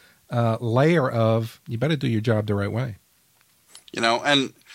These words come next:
Speaker 2: I've said for, for many years now that there's one,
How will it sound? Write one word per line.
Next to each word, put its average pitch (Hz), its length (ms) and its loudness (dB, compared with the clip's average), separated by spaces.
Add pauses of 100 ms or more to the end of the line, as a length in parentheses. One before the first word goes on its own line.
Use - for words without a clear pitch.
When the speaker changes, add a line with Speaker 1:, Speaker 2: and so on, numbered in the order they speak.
(240)
Speaker 2:
I've 160 280 4
said 120 320 0
for, 107 420 -6
for - 160 -12
many 113 240 -4
years 117 360 -4
now 95 300 -2
that 95 400 -4
there's 98 500 -6
one, 123 540 -2